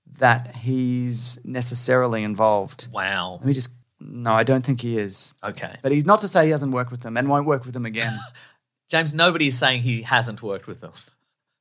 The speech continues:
Speaker 1: I think there's people out there thinking that. And quite frankly, I'm not here for it.
Speaker 2: You think there's people out there who think Skydance have surreptitiously added their <laughs> logo to the start of a bunch of his movies?
Speaker 1: <laughs>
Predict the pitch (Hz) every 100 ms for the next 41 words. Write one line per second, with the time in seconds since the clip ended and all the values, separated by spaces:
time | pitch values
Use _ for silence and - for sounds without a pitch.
0 | _ _ 147 247 262 151 156 127 117 110
1 | 110 110 120 113 107 98 98 _ _ _
2 | _ _ _ _ _ 117 135 127 127 120
3 | 120 107 110 107 113 - 107 98 - 151
4 | 165 160 147 127 160 127 131 123 113 117
5 | 110 - 117 - _ _ - - 123 107
6 | 104 - 107 - 110 98 113 113 117 107
7 | 98 98 101 95 87 - - _ 107 107
8 | 123 123 160 131 104 120 110 - 113 117
9 | 147 - 165 139 123 - 131 123 120 -
10 | - -